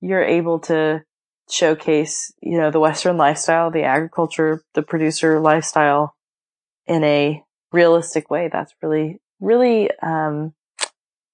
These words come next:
I mean, as a viewer, cool to watch, but, I mean, you guys should be very proud of yourselves and how, uh, I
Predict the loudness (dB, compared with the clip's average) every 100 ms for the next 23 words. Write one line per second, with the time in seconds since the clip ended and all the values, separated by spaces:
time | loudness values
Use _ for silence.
0 | _ -4 0 0 2 2 2 4 4 4
1 | 2 2 4 4 4 2 -2 -8 -2 0
2 | -2 _ _ -6 -4 -2 -2 0 -2 -2
3 | -2 0 0 -2 -2 0 0 -2 -4 0
4 | 0 0 0 -2 -2 -6 -14 _ _ _
5 | _ _ -2 2 4 4 0 -4 -4 -2
6 | 0 -2 -2 -4